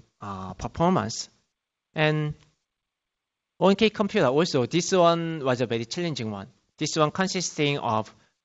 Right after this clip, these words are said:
hundred million atoms. And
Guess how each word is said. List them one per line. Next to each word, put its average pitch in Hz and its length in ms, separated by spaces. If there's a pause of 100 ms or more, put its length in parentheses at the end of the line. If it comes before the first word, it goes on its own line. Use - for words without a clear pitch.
(520)
hundred 202 480
million 127 340
atoms. - 580 (1800)
And 131 340